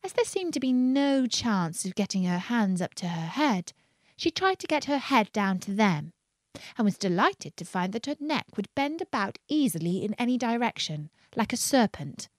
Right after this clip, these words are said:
She had just succeeded in curving it down into a graceful zigzag, and was going to dive in among the leaves, which she found to be nothing but the tops of the trees under which she had been wandering,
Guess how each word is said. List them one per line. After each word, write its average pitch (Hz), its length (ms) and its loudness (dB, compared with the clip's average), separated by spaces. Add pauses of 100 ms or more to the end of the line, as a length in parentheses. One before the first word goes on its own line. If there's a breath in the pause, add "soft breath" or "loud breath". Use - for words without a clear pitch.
(1120 soft breath)
She - 140 -6
had 254 240 -4
just - 240 -6
succeeded 262 680 0
in 220 180 0
curving 392 500 -4
it - 180 -12
down 220 420 2
into 208 260 -2
a 240 80 0 (100)
graceful 302 760 -4
zigzag, 226 960 -4 (320 loud breath)
and 294 120 -2
was 285 140 0
going 370 260 0
to 349 100 -2 (280)
dive 220 500 4
in 190 80 2
among 196 340 4
the 190 60 2
leaves, 202 720 2 (260 loud breath)
which 220 140 4
she - 80 4
found 208 340 4
to - 60 -4
be 190 100 4
nothing 196 360 4
but 165 100 -2
the 185 160 -4
tops - 600 0
of 208 100 0
the 220 80 2
trees 208 680 2
under 196 240 4
which 214 280 6
she - 180 2
had 196 140 4
been 196 280 6
wandering, 208 840 4